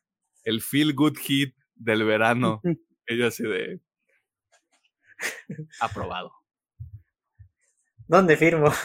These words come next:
Speaker 1: ¿Dónde firmo?
Speaker 2: <laughs>
Speaker 1: Este, pues ya es toda, ingeniero.
Speaker 2: Muchas gracias por vernos, por escucharnos y por todas sus interacciones.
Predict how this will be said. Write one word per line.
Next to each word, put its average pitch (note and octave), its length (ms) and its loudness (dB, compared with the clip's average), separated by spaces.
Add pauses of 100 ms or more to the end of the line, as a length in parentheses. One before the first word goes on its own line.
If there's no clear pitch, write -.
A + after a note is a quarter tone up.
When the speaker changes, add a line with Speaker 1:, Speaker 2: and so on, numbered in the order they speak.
(260)
Speaker 1:
¿Dónde A#2+ 240 0
firmo? A2+ 380 0
Speaker 2:
<laughs> D#3+ 180 -6 (1500)
Speaker 1:
Este, G2 880 -14
pues G#2 160 -12
ya B2 200 -2
es F#3 160 -10
toda, F3+ 320 -4
ingeniero. B2+ 560 -8 (840)
Speaker 2:
Muchas G3 580 8
gracias F3 240 8
por D#3+ 160 2
vernos, G#3+ 460 6
por F3 180 6
escucharnos G3+ 880 0
y F3+ 140 -4
por D3+ 220 -8
todas F3+ 200 0
sus F#3+ 200 -4
interacciones. F#3+ 1200 0